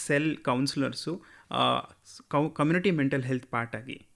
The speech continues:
ಮತ್ತೆ, ಆ, ಪ್ರತಿ ಆಸ್ಪತ್ರೆಯಲ್ಲೂ ಕೂಡ ಈ ನಂಬರ್‌ಗೆ ಅವ-, ಎಲ್ಲ ಕಡೆನೂ ತೋರಿಸಲಾಗಿದೆ.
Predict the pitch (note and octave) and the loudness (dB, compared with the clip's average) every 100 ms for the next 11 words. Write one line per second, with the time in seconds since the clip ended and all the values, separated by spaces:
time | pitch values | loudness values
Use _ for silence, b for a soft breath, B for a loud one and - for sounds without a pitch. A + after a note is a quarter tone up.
0 | B2+ B2 B2 B2 A#2+ C3 B2 A#2+ - _ | -6 -4 -2 -2 -4 -8 -6 -8 -12 _
1 | C3+ C3 D3+ D#3+ D#3 B2 C3 - B2+ A#2+ | -2 0 2 4 4 2 0 -2 -4 -4
2 | A2+ A2+ - A#2+ E3 D3 B2+ B2 B2+ C3 | -6 -8 -8 -4 -2 0 0 0 -2 -4
3 | - E3+ - - B2+ B2 - C3 C3+ C#3+ | -2 -4 -4 -4 -2 -2 -2 0 0 2
4 | C3+ C#3+ A#3 - - C3 B2+ C#3 A#2+ A#2 | 2 2 -2 -8 -8 -6 -4 -2 -2 -2
5 | C#3+ | -8